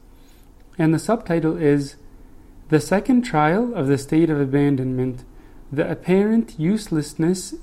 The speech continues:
and Exterior Defects Allowed by God in the Souls He Wills to Raise to this State. So this is basically just about the trial of appearing useless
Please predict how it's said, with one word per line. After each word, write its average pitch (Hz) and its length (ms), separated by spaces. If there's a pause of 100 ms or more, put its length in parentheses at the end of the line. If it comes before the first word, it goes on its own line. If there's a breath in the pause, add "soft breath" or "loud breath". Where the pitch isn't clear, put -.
(140)
and 151 280
Exterior 180 720
Defects 160 640
Allowed 156 460
by 151 160
God 156 400
in 143 180
the 139 80
Souls 160 420
He 147 220
Wills 147 400
to - 160
Raise 139 440
to - 180
this 131 240
State. - 320 (1040 soft breath)
So 220 240 (120)
this 262 200
is 311 160
basically 220 720 (320)
just 190 280
about 151 520
the 156 80
trial 190 440
of 185 140
appearing 185 600
useless 160 680